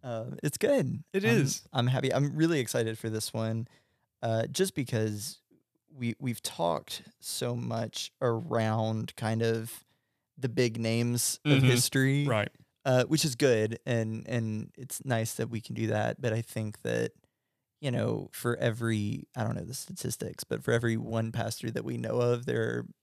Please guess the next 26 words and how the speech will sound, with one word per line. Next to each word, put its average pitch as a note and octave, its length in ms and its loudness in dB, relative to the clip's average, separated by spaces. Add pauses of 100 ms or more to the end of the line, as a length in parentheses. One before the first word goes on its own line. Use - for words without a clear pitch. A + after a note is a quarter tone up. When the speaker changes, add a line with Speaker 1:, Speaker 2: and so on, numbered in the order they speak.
(160)
Speaker 1:
you B2+ 60 -6
know, A#1 160 -6
hundreds, A#2+ 560 -4
if A#2 140 -10
not A#2 180 -6
thousands, B2+ 400 -4
of C3 260 -6
Speaker 2:
Right. - 140 -4
Speaker 1:
pastors B2+ 240 -6
that - 80 -8
we B2 100 -6
don't A#2 320 -6
know. F#3+ 320 -2
Speaker 2:
Right. A2 360 -2 (360)
Speaker 1:
Um, A2+ 520 0
and, A2 500 0
and B2+ 100 -4
so D#3+ 80 4
I'm E3+ 60 4
really G#3 180 2
excited F3 300 -2
about - 240 -8
this. A2 260 -2
I'm, G#2+ 240 -6 (280)
you - 100 -14
know, - 120 -12